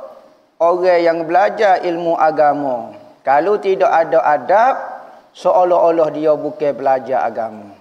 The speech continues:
Kerana tak sepatutnya sebagai status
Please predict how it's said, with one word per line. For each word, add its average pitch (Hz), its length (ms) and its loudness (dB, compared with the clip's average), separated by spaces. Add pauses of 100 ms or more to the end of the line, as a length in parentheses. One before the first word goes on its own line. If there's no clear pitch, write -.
(680)
Kerana 208 520 0 (840)
tak - 240 -2
sepatutnya 190 1040 0
sebagai 160 560 0
status 208 520 -2